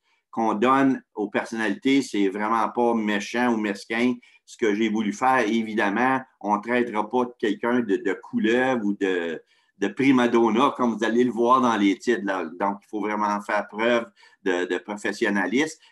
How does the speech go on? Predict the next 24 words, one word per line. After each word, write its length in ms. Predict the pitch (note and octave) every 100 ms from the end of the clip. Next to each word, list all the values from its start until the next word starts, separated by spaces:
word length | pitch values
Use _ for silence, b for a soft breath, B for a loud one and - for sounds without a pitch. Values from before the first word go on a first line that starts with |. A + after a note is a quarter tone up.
| b
mais 200 | G#2+ A2
ça 160 | G#2+ G#2+
va 140 | A#2
vous 120 | A#2
donner 380 | A#2+ A2+ B2 D3
dans 180 | B2 A2
les 140 | G#2+
descriptions 800 | G#2 C3+ - - A#2 - C#3 D3+
de 140 | B2+
ces 180 | G2 G#2
personnages-là 840 | G#2 A#2+ - A2 G#2+ F#2+ G#2+ B2+ B2+ b b b
différentes 460 | - C3 A2+ A#2+ A#2+
stratégies. 720 | - G#2 G2+ G#2 E2+ G#2 G2+
Alors, 200 | F#2 G2
Harold, 420 | G2 F#2+ A2 A#2
je 40 |
te 80 | -
laisse 260 | G2 G#2 A2
aller 180 | G2+ A2
un 80 |
petit 160 | G2+ -
peu 100 | G#2+
là-dedans, 420 | G2+ F2 F2 G#2+
là. 260 | G#2 G#2